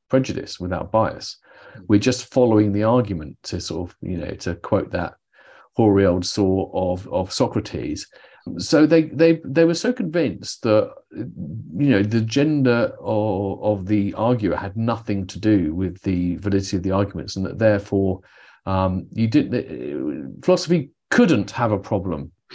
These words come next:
with, with, with sexism because, 'cause gender's got nothing to do with the strength and weakness of arguments. And I think that was just naive. It's naive. They weren't recognizing all the ways in which the institutions and unconscious biases were getting in the way. And as a result, philosophy didn't make the same progress that other disciplines did.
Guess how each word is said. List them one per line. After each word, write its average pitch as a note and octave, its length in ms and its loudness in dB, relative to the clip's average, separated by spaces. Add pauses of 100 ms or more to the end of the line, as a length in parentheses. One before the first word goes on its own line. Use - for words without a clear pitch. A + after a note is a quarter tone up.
(120)
with, F#2+ 440 -2 (320)
with, G#2+ 360 4
with G2+ 200 4
sexism A2+ 480 -2
because, A#2+ 440 2 (400)
'cause B2+ 240 4
gender's D3+ 320 2
got D3 140 -2
nothing C#3 280 0
to B2 60 -12
do C3 120 2
with A#2+ 100 2
the A2+ 60 -6
strength A2 300 -6
and A2 100 -2
weakness G2 260 -4
of G#2+ 120 -2
arguments. B2+ 480 -2 (760)
And - 120 2
I E3+ 100 4
think A#3 200 0
that C3+ 80 2
was D3 100 2
just D#3+ 160 2
naive. D3+ 640 4
It's B2 140 0
naive. D#3+ 260 2
They D#3+ 100 8
weren't D#3 280 6
recognizing B2+ 680 2
all B2+ 140 2
the A#2 80 -2
ways A2+ 320 0
in A2 80 -6
which - 180 -8
the A2+ 140 0
institutions B2 960 2
and G2 100 0
unconscious G#2+ 560 -2
biases G#2+ 580 2
were F2+ 80 -4
getting G2+ 280 0
in F#2 100 -2
the F2+ 60 -4
way. E2+ 400 0
And G#2+ 100 2
as C3 160 4
a C#3 40 4
result, G#2+ 500 2
philosophy C#3 440 0
didn't G#2+ 240 -2
make G2+ 160 -4
the G#2 60 -14
same G2+ 260 0
progress G2 400 2
that - 100 -4
other G#2+ 140 0
disciplines C#3+ 600 -2
did. - 280 -10